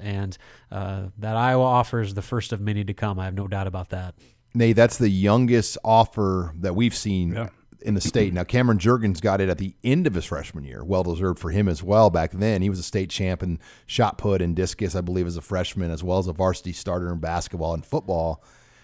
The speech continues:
Speaker 2: But to see a kid get it this early, and especially a state like Nebraska,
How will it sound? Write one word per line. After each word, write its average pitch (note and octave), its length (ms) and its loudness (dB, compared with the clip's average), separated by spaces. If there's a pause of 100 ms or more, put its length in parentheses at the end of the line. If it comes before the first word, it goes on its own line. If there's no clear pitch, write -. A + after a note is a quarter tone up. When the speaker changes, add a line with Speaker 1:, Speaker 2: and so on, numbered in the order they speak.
(220)
Speaker 2:
But F#2 180 0
to F#2+ 100 -2
see G3 180 0
a C#3+ 40 0
kid A2+ 240 0
get G2+ 120 2
it F2+ 180 -4
this G#2+ 220 2
early, F#2 580 0 (480)
and A#2 100 0
especially - 440 4
a E2+ 40 0
state G#2+ 260 0
like F2 180 -4
Nebraska, D2 600 -6